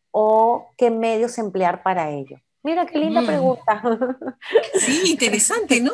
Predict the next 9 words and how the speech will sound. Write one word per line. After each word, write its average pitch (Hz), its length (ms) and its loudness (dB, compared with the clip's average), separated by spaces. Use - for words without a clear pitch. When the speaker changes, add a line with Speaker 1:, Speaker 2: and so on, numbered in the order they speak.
Speaker 2:
Porque, 302 260 -6
Speaker 1:
¿No? 277 140 6
Speaker 2:
eh, 302 200 2
sí, 302 260 0
lo 226 120 -4
que 226 120 -14
pasa - 260 -12
es - 80 -14
que, - 240 -2